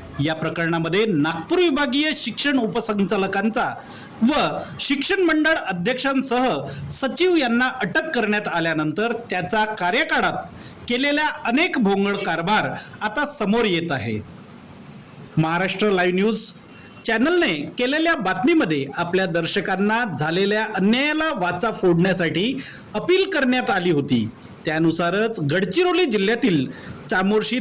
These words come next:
तालुक्यातील एका शिक्षकावर कशा प्रकारे नियुक्तीमध्ये कोर्टाच्या आदेशाचे उल्लंघन शाळा व्यवस्थापन समितीने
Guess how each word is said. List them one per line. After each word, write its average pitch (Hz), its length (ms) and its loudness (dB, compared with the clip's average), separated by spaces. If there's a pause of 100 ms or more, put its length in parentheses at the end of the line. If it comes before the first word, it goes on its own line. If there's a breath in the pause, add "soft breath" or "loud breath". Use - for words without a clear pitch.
तालुक्यातील 170 580 0
एका 196 360 -2
शिक्षकावर 233 720 0 (360 loud breath)
कशा 277 220 2
प्रकारे 330 500 2
नियुक्तीमध्ये 247 800 2
कोर्टाच्या 208 680 2
आदेशाचे 180 680 0 (100)
उल्लंघन 196 540 4 (360 loud breath)
शाळा 269 360 2
व्यवस्थापन 330 600 0
समितीने 196 640 2